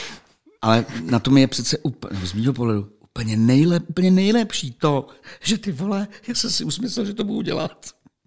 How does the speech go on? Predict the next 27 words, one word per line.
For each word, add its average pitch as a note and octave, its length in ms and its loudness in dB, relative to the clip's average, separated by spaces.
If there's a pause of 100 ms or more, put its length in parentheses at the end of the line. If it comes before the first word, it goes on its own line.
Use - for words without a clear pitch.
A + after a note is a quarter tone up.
(640)
Přes C3+ 240 4
nějaký A2+ 320 2
překážky, C3+ 540 0
dejme A2 320 8
tomu, C#3+ 500 2 (320)
jsem - 160 -10
to A#2 100 -10
jako C3 220 -10
udělal. D3 440 -6 (380)
Oni C4 200 12
se A#3+ 160 6
na A3 100 6
to - 140 2
lidi B3 360 6
dívali. D4+ 540 6 (1500)
Ty F#4+ 60 10
vole, D4 260 4 (180)
a C4 40 -2
já A#3+ 100 0
jsem B3+ 160 -2
vydělával G3+ 380 -2
prachy. - 520 -4 (580)
Jakože - 260 2
to C3 180 -2
je, G3 200 0 (520)
to A3+ 120 4
je, B3 220 10